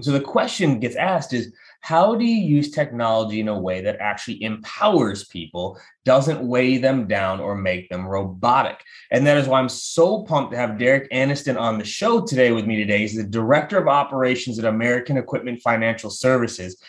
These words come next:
And we're gonna talk about this. What's good tech? What's bad tech? And most importantly, how to properly leverage technology to get the most out of your people.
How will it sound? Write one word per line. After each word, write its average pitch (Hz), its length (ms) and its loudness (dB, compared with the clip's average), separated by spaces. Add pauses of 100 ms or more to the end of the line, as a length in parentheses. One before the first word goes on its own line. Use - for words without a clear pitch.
(160)
And 131 80 2
we're 180 100 4
gonna 233 180 2
talk 254 300 -4
about 104 380 2
this. - 540 -20
What's 151 260 2
good 120 280 0
tech? - 280 -2
What's 175 180 2
bad 160 380 0
tech? - 320 0
And 120 160 -2
most 127 240 -2
importantly, 135 420 -4
how 131 240 0
to 143 80 2
properly 123 640 0
leverage 151 600 0
technology 101 560 0
to 101 60 -6
get 98 140 -6
the 92 80 -4
most 131 480 2
out 123 220 2
of 120 120 -2
your 110 140 -6
people. 202 500 -2